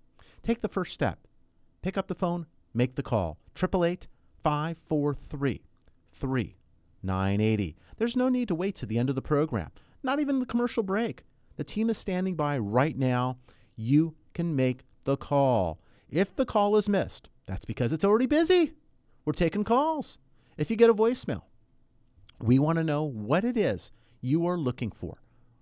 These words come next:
Are you looking for a refinance? Are you looking to consolidate debt? Maybe pull out money for home improvement?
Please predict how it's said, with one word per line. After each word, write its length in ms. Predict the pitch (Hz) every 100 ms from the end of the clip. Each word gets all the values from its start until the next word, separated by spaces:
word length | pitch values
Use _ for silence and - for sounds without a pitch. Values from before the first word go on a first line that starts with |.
| -
Are 100 | 92
you 140 | 87
looking 240 | 82 90 101
for 180 | 101 92
a 60 |
refinance? 720 | 107 98 117 131 147 160 - - _ _ - -
Are 40 |
you 80 | 92
looking 220 | 95 110
to 40 | 95
consolidate 720 | 101 - 143 123 120 127 -
debt? 240 | 135 165 - - - -
Maybe 200 | 185 190
pull 260 | - 185 190
out 100 | 160
money 220 | 175 185
for 140 | 151
home 180 | 143 180
improvement? 560 | 175 - 190 170 -